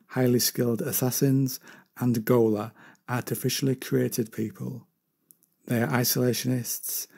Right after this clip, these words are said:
and reveal very little to the outside world. The Tleilaxu and the Ixians' technology fill the void made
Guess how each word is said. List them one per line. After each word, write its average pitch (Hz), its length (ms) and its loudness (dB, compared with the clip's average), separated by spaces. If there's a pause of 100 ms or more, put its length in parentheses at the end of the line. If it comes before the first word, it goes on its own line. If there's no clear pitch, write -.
(360)
and 117 180 2
reveal 110 400 2
very 127 420 2
little 120 380 2
to - 120 -4
the 117 120 -2
outside 117 480 -4
world. 113 580 -4 (1040)
The 120 80 -2
Tleilaxu 147 880 4 (400)
and 113 200 4
the 120 200 6
Ixians' 113 500 0
technology 113 760 -2 (440)
fill 135 380 2
the 127 80 4
void 117 500 2
made 104 520 2